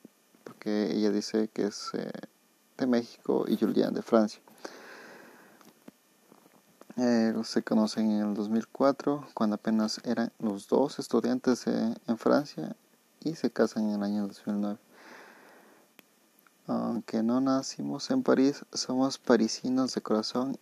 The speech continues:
y vivimos aquí desde que nos casamos, es lo que nos cuenta. Y luego nos menciona de su canal de YouTube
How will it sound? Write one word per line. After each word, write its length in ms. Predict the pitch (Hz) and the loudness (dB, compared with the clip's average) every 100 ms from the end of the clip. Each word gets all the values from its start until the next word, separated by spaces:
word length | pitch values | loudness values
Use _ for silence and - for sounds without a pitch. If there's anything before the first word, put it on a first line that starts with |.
| - | -4
y 100 | 113 | 0
vivimos 480 | 110 110 123 120 - | 2 2 0 0 -2
aquí 440 | 110 - - - - _ _ - | -4 -4 -6 -6 -10 _ _ 0
desde 360 | 117 120 120 | 2 2 0
que 100 | 110 | -2
nos 160 | 107 101 | -2 -4
casamos, 540 | - - - - - - _ - - | -8 -12 -12 -14 -16 -18 _ -12 -6
es 100 | 107 | -4
lo 80 | |
que 80 | - | -4
nos 160 | - - | -6 -8
cuenta. 320 | - - - - _ - _ - _ _ - - - _ _ | -12 -14 -16 -20 _ -20 _ -20 _ _ -20 -20 -20 _ _
Y 180 | - 160 | -4 0
luego 240 | 165 147 131 | 4 6 8
nos 120 | 113 | 6
menciona 360 | 107 - 107 | 4 0 0
de 60 | 104 | -2
su 120 | - | -4
canal 280 | 107 101 95 | -4 -4 -4
de 100 | 98 | -6
YouTube 880 | - 101 - 143 151 151 147 147 | -6 -4 2 4 6 6 4 2